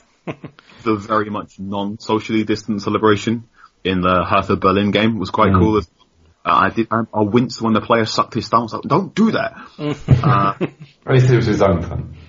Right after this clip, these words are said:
Speaker 2: Yeah, uh, I, Patrick Van Aanholt made a very, he, he made one of those observations where you can be right and wrong at the same time. So Van Aanholt went, "Why are the substitutes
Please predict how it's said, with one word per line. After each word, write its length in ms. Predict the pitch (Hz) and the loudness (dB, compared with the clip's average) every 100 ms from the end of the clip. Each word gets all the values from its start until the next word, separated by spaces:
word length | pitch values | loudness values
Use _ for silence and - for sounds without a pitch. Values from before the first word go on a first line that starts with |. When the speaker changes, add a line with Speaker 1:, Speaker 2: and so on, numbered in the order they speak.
| - | -6
Speaker 2:
Yeah, 320 | 127 113 110 104 - | 0 0 0 -4 -4
uh, 260 | 107 101 | 0 0
I, 180 | - 120 117 | 0 -8 -4
Patrick 320 | - - 143 | -4 -2 -2
Van 140 | 135 | 0
Aanholt 380 | 131 147 117 82 | 2 0 -2 -8
made 220 | 95 98 92 | -6 -6 -6
a 80 | |
very, 500 | 92 98 92 - - _ _ - - - _ _ _ _ | -4 -2 -2 -8 -12 _ _ -20 -20 -20 _ _ _ _
he, 240 | 123 120 117 | -18 -16 -8
he 160 | 117 117 | -2 0
made 220 | 131 127 | 0 0
one 140 | 120 | 0
of 60 | 113 | 2
those 280 | 107 101 - _ _ - | 2 0 -10 _ _ -6
observations 600 | 110 107 98 101 98 98 95 | -4 -2 0 0 0 -4 -2
where 200 | 92 87 | -2 -2
you 140 | 95 | -6
can 140 | - 95 | -6 -6
be 120 | 95 | -2
right 240 | 90 104 | 0 0
and 140 | - 92 | -2 -4
wrong 160 | 98 101 | -4 -4
at 40 | |
the 80 | 95 | -4
same 240 | 101 101 | -4 -4
time. 300 | 98 113 135 - _ _ _ - | -2 -2 -4 -12 _ _ _ -16
So 400 | - 92 87 - - | -2 0 0 -4 -8
Van 220 | 98 101 | 0 2
Aanholt 320 | 98 95 95 90 | 4 2 0 -2
went, 160 | 90 | -2
"Why 220 | 98 95 | 2 2
are 40 | 98 | 2
the 60 | |
substitutes 800 | 95 98 - - 98 - - - | 0 -4 -6 -8 -8 -8 -14 -20